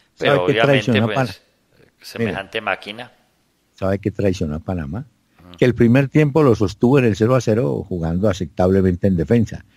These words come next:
Speaker 1: En el segundo les hacen el primer gol y ellos pensaron que salían con todo a buscar el empate.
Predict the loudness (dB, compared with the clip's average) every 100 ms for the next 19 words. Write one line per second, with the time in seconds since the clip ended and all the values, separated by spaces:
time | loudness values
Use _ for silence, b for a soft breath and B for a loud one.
0 | b b -2 0 2 2 2 2 2 2
1 | 2 2 0 2 2 2 4 4 4 2
2 | 2 -6 _ _ _ _ 2 2 2 -4
3 | -2 -2 0 0 0 -2 -4 -2 -2 -2
4 | -2 -4 -6 -8 -6 0 2 4 0 0
5 | 0 2 0 0 -2 0 -6